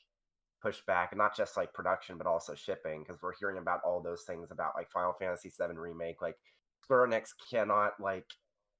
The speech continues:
guarantee that people that pre-ordered a physical copy will get it at launch, just because the infrastructure for that is all over the place.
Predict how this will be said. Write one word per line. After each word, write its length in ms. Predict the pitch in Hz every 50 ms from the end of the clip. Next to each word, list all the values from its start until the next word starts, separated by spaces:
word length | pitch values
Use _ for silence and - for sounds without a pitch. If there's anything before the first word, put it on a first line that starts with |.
| _ -
guarantee 580 | 117 107 110 113 110 104 104 - - 101 95
that 160 | 82 85 -
people 260 | - 110 107 107 90 95
that 120 | 90 87
pre-ordered 500 | - - 95 95 95 95 87 87 87 82
a 40 | 82
physical 360 | - - 98 82 - - -
copy 360 | - - 85 82 80 - 92 85
will 280 | 76 85 90 90 98
get 200 | 92 - 90 85
it 120 | 90 87 85
at 160 | 80 - -
launch, 380 | 82 80 76 76 76 - - -
just 220 | - 92 - -
because 380 | - 95 - - 95 90 85 -
the 160 | - 85 95
infrastructure 600 | 98 - - 92 - - - 90 - - - 90
for 140 | - - 85
that 260 | 85 85 82 85 87 -
is 400 | 82 85 80 80 76 - - - _ _ _ _ _ _ _ _ _ _ _ _ _ _ _ -
all 180 | 87 95 95
over 200 | 98 98 92 90
the 80 | 82 -
place. 440 | - - 69 65 - - - - -